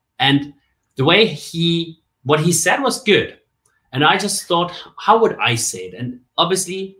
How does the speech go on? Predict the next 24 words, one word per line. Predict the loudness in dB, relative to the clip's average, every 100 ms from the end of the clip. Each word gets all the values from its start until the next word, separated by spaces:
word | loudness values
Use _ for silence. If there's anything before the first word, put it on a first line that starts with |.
| _
or, | -4 -4 -4
or | -8 -4
immediately | 0 2 4 2 2
the | -2
power | 2 2 2
of | -2
three | -8 -8
came | -8 -12
to | -14
me. | -18 _ _ _ _ -6 2
I | 4
would | 6
have | 4
said, | 0 0 -2 -6 _ _ _ _ _ _ _ _ _ _ _ _ _ _ _ _ _ _
"Before, | -2 0 2 2 2 -2 -6 _ -6
you | -2
were | 0
known | 0 -2 -2 -6 -10
as | -12 -10 -8
the |
boy | -8 -4 -2 -2
who | -2 -4
had | -4 -6 -8
cancer. | -10 -8 -10 -12